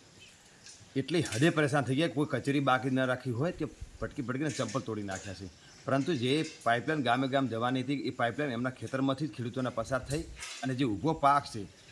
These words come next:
એ જે સી બી મશીન વગર પાઇપ ગાળવા માટે જે સારી ખોદેલી હતી એમાં આખો નાશ પામ્યો અને એનું વળતર એને આપવા માટે કરીને જે ત્યારે, જ્યારે તે કંપનીઓ હતા, જેમના અધિકારીઓ હતા, એ લોકો એમના ડોક્યુમેન્ટ લીધા છે ને એમને કે આટલું વળતર તમને ખાતામાં આવશે,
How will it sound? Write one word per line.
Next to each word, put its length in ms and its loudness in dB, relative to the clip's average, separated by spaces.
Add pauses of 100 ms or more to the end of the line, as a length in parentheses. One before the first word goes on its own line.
(180)
એ 100 0
જે 180 -2
સી 160 -2
બી 160 2
મશીન 280 -2
વગર 220 -2
પાઇપ 300 -2
ગાળવા 200 0
માટે 220 0
જે 180 -2 (200)
સારી 380 -2
ખોદેલી 300 -2
હતી 160 -2
એમાં 160 0
આખો 180 -6 (280)
નાશ 260 -2
પામ્યો 300 -8 (420)
અને 220 -4
એનું 340 0
વળતર 340 2
એને 160 4
આપવા 340 6
માટે 220 2
કરીને 320 0
જે 160 -2
ત્યારે, 240 -2
જ્યારે 200 -4
તે 100 -10
કંપનીઓ 460 -4
હતા, 220 -2
જેમના 300 -4
અધિકારીઓ 440 -4
હતા, 220 -4
એ 0 -
લોકો 220 -6
એમના 200 -4
ડોક્યુમેન્ટ 420 -6
લીધા 200 -4
છે 100 -6
ને 80 -6
એમને 200 -4
કે 80 -4
આટલું 240 -4
વળતર 300 -6
તમને 180 -6
ખાતામાં 440 -8
આવશે, 220 -12